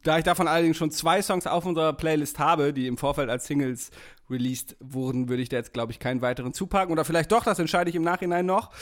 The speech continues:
Ähm, das auf jeden Fall mein Album-Release der Woche. Ähm, ansonsten habe ich diese Woche noch gehört, äh, von Mackes das Exclusive Tape. Mm.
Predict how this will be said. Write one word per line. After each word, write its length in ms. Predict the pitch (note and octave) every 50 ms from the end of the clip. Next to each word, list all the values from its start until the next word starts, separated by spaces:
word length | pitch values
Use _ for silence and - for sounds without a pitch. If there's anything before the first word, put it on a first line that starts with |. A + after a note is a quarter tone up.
| - - - - - - - _
Ähm, 400 | - F3 E3+ E3+ E3+ E3+ E3+ E3+
das 220 | C#3+ E3+ F3+ F#3 -
auf 160 | G#3+ F#3+ -
jeden 160 | G3 F3+ F3+
Fall 280 | F3 - F3+ E3+ E3 E3
mein 220 | E3 E3 D#3+ D#3
Album-Release 800 | - - - D3+ F3 G3 G#3 G#3+ G#3+ G#3 G#3+ G3+ G3+ G#3 G#3 -
der 160 | - G3 F3+
Woche. 400 | F#3 G3 F#3+ - G#3 G#3 A3+ B3 - - - - - - _ _ _ _ _ _ _ _
Ähm, 460 | - F#3+ F#3+ F#3 F3+ F#3 F3+ F#3 F#3 F#3 - -
ansonsten 880 | F3 F#3+ G3+ G3 D3+ C#3 D#3+ F3+ F#3 A3 C4+ D4 - - - G#3+ G3
habe 140 | F#3 F3+ F3+
ich 100 | F3 -
diese 260 | - F#3+ E3 E3+ E3
Woche 220 | D#3+ E3+ D3 E3+ D#3
noch 240 | D3+ D3+ - - - - _
gehört, 920 | - D3 C3 D3 C#3+ C#3 C#3 C#3+ C#3+ D3 D3+ D#3+ F3 F3+ - - - -
äh, 300 | - D3+ D3+ D3+ D3+ D3
von 420 | - - - D#3 D3 D3 D3 D3+ D3+
Mackes 680 | - D3 D3 D#3 E3 G3+ - - - F#3 E3+ F3+ F3 -
das 220 | - D#3 D3 D3
Exclusive 880 | - - D3 C3+ - - - - - - F#3 G#3+ A#3+ - - C#3+ C3 -
Tape. 380 | - - C#3+ A#2+ A2+ D3 - - - - - -
Mm. 420 | - C#3+ C#3 C#3 C#3+ C#3+ C#3 C3